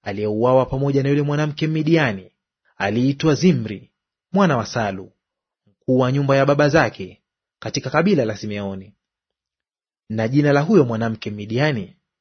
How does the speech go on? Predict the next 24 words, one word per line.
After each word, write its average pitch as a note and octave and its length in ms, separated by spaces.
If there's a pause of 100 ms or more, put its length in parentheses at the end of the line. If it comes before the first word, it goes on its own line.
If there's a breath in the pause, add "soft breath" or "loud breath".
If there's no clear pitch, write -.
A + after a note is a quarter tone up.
(160)
aliyeuawa B2 840 (680)
aliitwa C3+ 540
Kozbi A2 640 (540)
binti E3 380
Suri, G2+ 480 (680)
naye A#2+ 300
alikuwa B2+ 420
kichwa C#3 580 (440)
cha G2 180
watu A#2 380
wa B2 120
nyumba C3+ 260
ya C3 80
baba C3 260
zake C#3+ 300
huko F3+ 340
Midiani. G2+ 640 (920)
Kisha - 300
Bwana B2+ 300
akanena D3 400
na D#3+ 120
Musa A#2+ 480 (500)
na G#3 100
kumwambia, A2 640